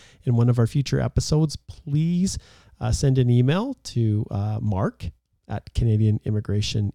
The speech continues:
Institute dot com. And, uh, and, or you can also send an email to info at holtheylaw dot com and just, uh,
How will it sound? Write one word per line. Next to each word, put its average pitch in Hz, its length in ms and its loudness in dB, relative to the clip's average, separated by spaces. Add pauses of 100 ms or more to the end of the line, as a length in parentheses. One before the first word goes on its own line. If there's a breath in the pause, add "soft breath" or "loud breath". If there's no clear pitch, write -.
Institute 185 480 -4 (600)
dot 85 200 -4
com. 143 320 0 (520 soft breath)
And, 101 440 0
uh, 98 400 0
and, 98 340 -4 (260)
or 113 160 2
you 113 120 2
can 120 120 0
also 117 220 0
send 117 180 0
an 113 80 0
email 107 280 2
to - 180 -4
info 110 380 -2
at 98 100 -4
holtheylaw 107 560 -2
dot - 220 -6
com 147 340 -4 (220)
and 101 340 -6
just, - 400 -6
uh, 113 300 -2